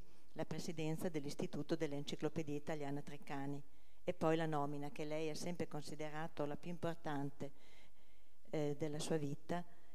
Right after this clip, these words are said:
giunse anch'essa inaspettata come era stato inaspettato il premio Nobel, la nomina senatrice a vita da parte del Presidente della Repubblica Carlo Azeglio Ciampi.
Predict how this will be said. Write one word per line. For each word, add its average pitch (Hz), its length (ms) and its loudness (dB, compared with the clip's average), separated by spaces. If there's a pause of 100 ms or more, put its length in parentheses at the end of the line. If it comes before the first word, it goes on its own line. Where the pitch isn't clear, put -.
(240)
giunse 175 400 2
anch'essa 160 360 0
inaspettata 147 640 0
come 143 500 0
era 143 280 0
stato 139 280 0
inaspettato 143 540 0
il 139 60 -2
premio 151 260 0
Nobel, 151 380 2 (500)
la 175 100 0
nomina 160 320 2
senatrice 151 520 0
a 151 40 2
vita 147 260 0
da 170 120 2
parte 165 640 0
del 143 140 -2
Presidente 147 580 0
della 139 140 -2
Repubblica 156 520 -2
Carlo 143 420 0
Azeglio 143 480 0
Ciampi. 139 560 -2